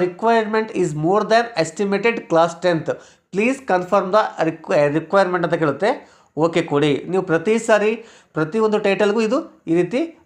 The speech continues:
ಬರುತ್ತೆ. ನೀವೇನು ಮಾಡಬೇಕಾಗುತ್ತೆ, ಪ್ರತಿ ಸಾರಿಗೂ ನೀವು ಪಾಪಪ್ ಮೆಸೇಜ್ ಬಂದಾಗ ಆ ರೀತಿ ಈ ರೀತಿನ ಕೊಡಬೇಕಾಗುತ್ತೆ. ಓಕೆನಾ?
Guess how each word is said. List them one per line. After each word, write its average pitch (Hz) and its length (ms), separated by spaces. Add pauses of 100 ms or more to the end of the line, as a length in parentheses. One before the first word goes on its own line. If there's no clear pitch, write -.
(140)
ಬರುತ್ತೆ. 175 360 (380)
ನೀವೇನು 160 280
ಮಾಡಬೇಕಾಗುತ್ತೆ, 185 540
ಪ್ರತಿ 196 360
ಸಾರಿಗೂ 185 400
ನೀವು 202 140 (400)
ಪಾಪಪ್ 185 380
ಮೆಸೇಜ್ 175 280
ಬಂದಾಗ 175 280 (420)
ಆ 143 140
ರೀತಿ 156 220 (200)
ಈ 156 40
ರೀತಿನ 170 280 (360)
ಕೊಡಬೇಕಾಗುತ್ತೆ. 135 800
ಓಕೆನಾ? 190 360